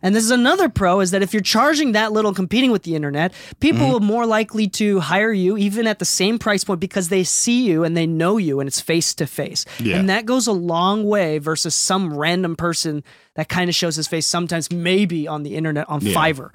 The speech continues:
Speaker 1: Um, and again, people that are looking for quality service typically don't go to Fiverr to begin with.
Speaker 2: Yeah.
Speaker 1: Uh, so anyway, the math is thirty songs, thirty-five dollars a song. The problem with that is that you have to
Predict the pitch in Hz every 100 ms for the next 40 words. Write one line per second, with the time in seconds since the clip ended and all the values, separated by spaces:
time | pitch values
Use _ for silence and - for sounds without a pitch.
0 | - - - _ 165 160 151 151 - -
1 | 185 180 160 - 202 208 202 185 - _
2 | _ 175 175 190 208 185 175 170 - -
3 | 208 214 208 180 - 185 160 - 196 208
4 | 196 160 131 180 190 165 165 160 151 -
5 | 151 147 147 139 160 185 131 - - -
6 | - - 190 185 180 - - - 277 _
7 | - - 208 196 - - 226 190 147 208
8 | 220 247 214 196 190 - _ _ 214 247
9 | - 208 190 185 - 175 180 185 165 151
10 | 151 - 131 131 180 - 262 339 320 214
11 | 185 - 151 151 - - _ 190 175 180
12 | 202 214 240 247 254 226